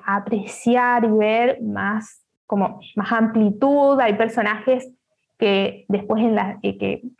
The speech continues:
no aparecen en el libro en sí, en esta primera edición, que aparecen más adelante, hay historias que se desarrollan mucho más adelante, y en la serie ya vemos algunos principios, algunos comienzos, algunas llamaditas, digamos. Eso es como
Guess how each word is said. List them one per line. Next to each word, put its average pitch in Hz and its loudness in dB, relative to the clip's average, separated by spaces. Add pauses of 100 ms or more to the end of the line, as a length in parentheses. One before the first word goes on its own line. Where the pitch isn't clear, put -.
(280)
no 220 4
aparecen 226 0
en 190 0
el 185 0
libro 214 4
en 202 2
sí, 208 -2
en 196 0
esta 202 -2
primera 214 0
edición, 233 0
que 240 -6
aparecen 208 -2
más 220 0
adelante, 240 2
hay 185 0
historias 214 0
que 208 -2
se 208 -2
desarrollan 233 2
mucho 240 0
más 233 2
adelante, 233 0 (380)
y 233 0
en 240 2
la 247 0
serie 277 2
ya 294 2
vemos 294 2
algunos 240 0
principios, 226 0
algunos 214 0
comienzos, 208 0
algunas 190 0
llamaditas, 208 0
digamos. 208 0 (340)
Eso 285 0
es 285 -2
como 214 -2